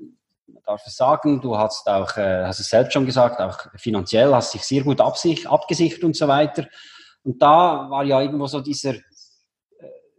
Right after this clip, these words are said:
dieser Gedanke, so dieser finanziellen Sicherheit, ich denke, das ist jetzt einer, den du für dich relativ schnell einmal neutralisieren konntest. Kann ja nicht alle. Was sagst du jetzt jemandem, der, äh, sagt, „Hey, ich bin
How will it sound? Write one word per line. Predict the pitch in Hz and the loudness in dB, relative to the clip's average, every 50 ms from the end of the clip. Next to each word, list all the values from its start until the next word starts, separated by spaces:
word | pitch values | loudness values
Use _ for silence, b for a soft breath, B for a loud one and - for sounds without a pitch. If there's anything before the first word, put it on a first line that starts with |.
| _ _ _ - _ _ - | _ _ _ -20 _ _ -16
dieser | 151 143 - 143 | -14 -14 -14 -10
Gedanke, | 135 147 123 - 127 151 180 190 - - 160 135 | -8 -2 2 4 4 4 4 0 -2 -6 -8 -6
so | 147 143 | -6 -6
dieser | 127 139 127 - - 131 | -4 -6 -8 -6 -8 -10
finanziellen | - - 147 143 143 127 131 - 147 147 160 175 180 175 | -8 -4 -2 -2 -2 -2 -2 -2 -2 0 0 2 2 0
Sicherheit, | 170 180 180 - - - 160 156 160 160 156 151 | 0 0 -2 -2 2 2 4 4 4 4 2 0
ich | 131 | -2
denke, | 151 143 139 151 139 | 0 0 0 0 -4
das | 139 - - 151 | -6 -6 -8 -6
ist | 143 147 | -4 -4
jetzt | 143 131 - | -4 -4 -2
einer, | - 117 123 135 156 160 156 | -2 0 0 2 2 2 2
den | 135 147 143 147 139 | 2 2 2 2 2
du | 131 147 151 160 170 175 170 B B B B B B B _ | 4 4 4 6 6 4 2 B B B B B B B _
für | - 135 | -8 -8
dich | 151 135 151 | -6 -2 2
relativ | 143 143 139 135 143 123 - | 2 2 2 2 -4 -8 -6
schnell | - 143 135 139 147 | -2 0 2 2 2
einmal | 143 147 147 147 139 139 139 139 139 | 2 2 2 4 6 6 6 4 4
neutralisieren | 135 131 135 135 131 - 135 135 139 131 113 123 135 139 135 131 | 4 2 0 0 0 0 0 0 0 0 -4 -4 -2 -2 -4 -2
konntest. | - 113 95 85 80 - - - - - _ _ _ _ _ _ - | -2 -4 -4 -4 -8 -14 -20 -20 -20 -20 _ _ _ _ _ _ -10
Kann | 113 123 | -6 -2
ja | 139 147 156 | 2 2 4
nicht | 170 160 - - | 4 2 2 2
alle. | 107 98 92 92 92 92 | 2 2 2 0 -2 -4
Was | 113 120 - | -4 -2 0
sagst | 165 175 180 - - | 0 0 0 -2 -4
du | 208 | -4
jetzt | 175 - - | -4 -4 -2
jemandem, | 160 165 165 160 156 151 151 151 147 135 | -2 2 2 4 4 4 2 2 0 0
der, | 139 139 143 139 139 B B B B B B B - | 2 2 2 0 -2 B B B B B B B -2
äh, | 127 127 127 | -2 0 0
sagt, | 143 131 - - | 0 -2 -2 -2
„Hey, | 170 185 175 | -4 -4 -2
ich | 147 143 - - | -2 -4 -6 -2
bin | - 165 160 143 | 0 0 0 0